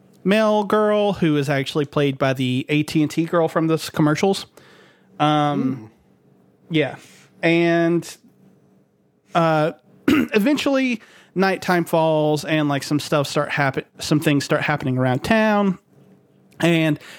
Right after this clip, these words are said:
Speaker 1: they all hole up in the hotel in order to try to kind of, like, survive through the night. And what they don't know is that in their midst is a werewolf. Um,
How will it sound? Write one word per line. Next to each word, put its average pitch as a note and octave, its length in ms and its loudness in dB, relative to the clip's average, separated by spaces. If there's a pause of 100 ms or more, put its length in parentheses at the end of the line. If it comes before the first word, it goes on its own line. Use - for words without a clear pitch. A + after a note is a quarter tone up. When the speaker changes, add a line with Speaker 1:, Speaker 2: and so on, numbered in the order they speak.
(120)
Speaker 1:
they E3 160 2
all E3+ 200 2
hole E3 240 2
up D3+ 140 0
in D3 80 0
the C#3+ 60 0
hotel D#3+ 680 0 (480)
in D#3+ 180 0
order D3+ 240 2
to D#3 180 -2
try C#3+ 380 0
to C3+ 540 0
kind C#3 220 -2
of, C3 240 -2
like, B2+ 220 -4
survive F#3 540 0
through E3 160 0
the E3 100 0
night. - 300 -6 (200)
And C#3 560 0 (680)
what - 180 -4
they - 120 -2
don't A3 280 0
know A3 320 2
is C3+ 200 -2
that - 200 -8
in D#3 220 2
their E3 160 2
midst F3 440 -4
is F#3 280 0
a G#3+ 60 2
werewolf. C4+ 720 -2 (340)
Um, C#3+ 640 0